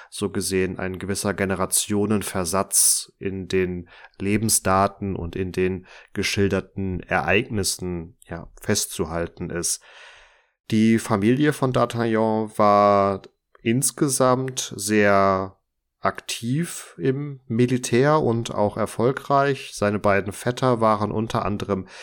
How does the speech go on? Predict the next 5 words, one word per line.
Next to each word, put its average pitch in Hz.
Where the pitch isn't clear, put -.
Leibgardisten 104
von 101
König 101
Heinrich 101
dem 92